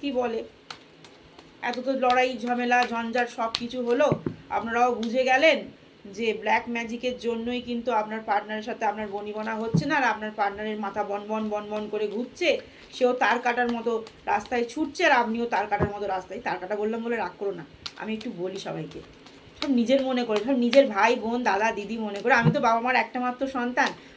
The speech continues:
ওরা সবাই আমার নিজের ভাই বোন দাদা দিদি, ঠিক আছে? তাই নিজের দাদা দিদি ভাই বোন মনে করেই বললাম। তো এই আপনিও তার কাটার মতো ঘুরছেন, আর সেও তার কাটার মতো ঘুরছে,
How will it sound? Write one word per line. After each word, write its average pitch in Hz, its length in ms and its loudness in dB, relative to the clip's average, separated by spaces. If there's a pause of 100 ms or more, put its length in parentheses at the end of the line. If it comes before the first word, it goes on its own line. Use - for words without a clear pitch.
ওরা 269 180 2
সবাই 254 280 6
আমার 277 200 4
নিজের 240 260 4
ভাই 202 160 2 (100)
বোন 220 160 0 (100)
দাদা 175 180 -2
দিদি, 165 260 -8 (720)
ঠিক 214 200 -12
আছে? 311 160 -6 (300)
তাই 214 120 -2 (100)
নিজের 240 220 0 (380)
দাদা 214 300 2
দিদি 220 280 0 (100)
ভাই 196 160 2 (120)
বোন 226 140 0 (120)
মনে 214 180 -4
করেই 220 280 0
বললাম। 170 280 -4 (380)
তো - 100 -4
এই 220 40 2 (120)
আপনিও 254 340 2
তার 240 180 4
কাটার 262 260 2
মতো 269 120 2 (100)
ঘুরছেন, 311 320 -2
আর 277 160 0
সেও 220 140 0
তার 196 260 0
কাটার 190 260 -4
মতো 180 240 -8
ঘুরছে, - 280 -10